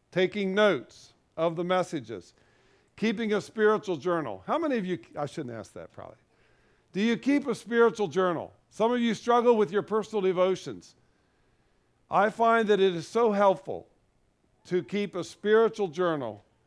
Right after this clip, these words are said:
And you know what's really interesting is to look back at what you were facing two years ago, three years ago, ten years ago, and you could see what God has done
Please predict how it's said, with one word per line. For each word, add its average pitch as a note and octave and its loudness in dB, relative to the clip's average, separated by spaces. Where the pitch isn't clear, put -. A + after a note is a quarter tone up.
And E3+ 0
you G3+ -2
know B3+ 0
what's A3+ 0
really G3 4
interesting D#3 -4
is D3 -6
to E3 -4
look E3 -2
back C#3 -2
at C#3+ -8
what D3+ -6
you E3+ -2
were D3 -4
facing D3 -4
two D#3+ -6
years D#3 -4
ago, C#3+ -4
three C#3 -8
years C#3 -6
ago, C3 -4
ten F3 -2
years E3 -2
ago, C#3+ -4
and E3 -4
you E3+ 0
could D#3 -6
see D#3 -2
what C#3 -10
God D3 0
has C3 -8
done A#2 -2